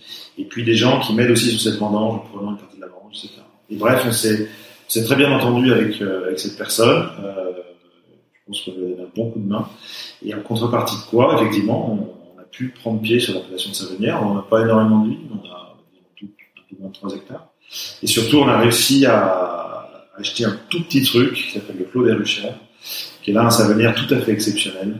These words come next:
euh, qui est au pied de la Roche Moine, qui est planté sur la Roche Chouère. Euh, et ça, c'est, c'est un,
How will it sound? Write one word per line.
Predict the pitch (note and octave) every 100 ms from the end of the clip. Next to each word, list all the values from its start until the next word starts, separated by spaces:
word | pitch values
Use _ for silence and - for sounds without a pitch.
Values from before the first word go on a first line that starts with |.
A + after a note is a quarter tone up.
| -
euh, | - - _
qui | -
est | F#2+
au |
pied | - A#2
de |
la | A2
Roche | F#2+ - F#2
Moine, | F#2+ G#2 A2
qui |
est | -
planté | - - A2
sur | - -
la |
Roche | - G2+ - -
Chouère. | - G#2 A#2 - _ - - - - - _
Euh, | F#2 F#2+ F2+ -
et | F2+
ça, | A2+
c'est, | G2+ - F2+ E2
c'est | -
un, | -